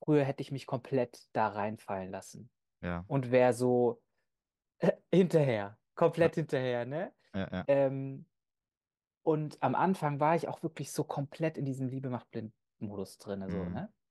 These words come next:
Speaker 1: Äh, wie wir Männer das, glaub ich, manchmal ganz gut können. Und dann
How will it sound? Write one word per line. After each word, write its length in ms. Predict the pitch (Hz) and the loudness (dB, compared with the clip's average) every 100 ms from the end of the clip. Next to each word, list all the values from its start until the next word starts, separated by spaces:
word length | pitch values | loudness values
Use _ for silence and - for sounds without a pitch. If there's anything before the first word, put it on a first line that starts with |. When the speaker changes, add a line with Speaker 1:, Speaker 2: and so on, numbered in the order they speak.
| _ _ _ _ _ - | _ _ _ _ _ -4
Speaker 1:
Äh, 160 | 131 | -2
wie 140 | 135 135 | 0 0
wir 100 | 135 | 2
Männer 240 | 135 139 | 2 2
das, 140 | 120 - | 0 0
glaub 180 | 131 | -2
ich, 100 | 127 139 | -2 -4
manchmal 240 | 131 131 | -6 -6
ganz 200 | 123 120 | -6 -8
gut 160 | 135 - | -12 -2
können. 380 | 131 113 101 _ _ _ _ _ _ | 0 0 -2 _ _ _ _ _ _
Und 300 | 139 131 - | -2 -2 2
dann 440 | 135 165 208 269 | 4 4 2 0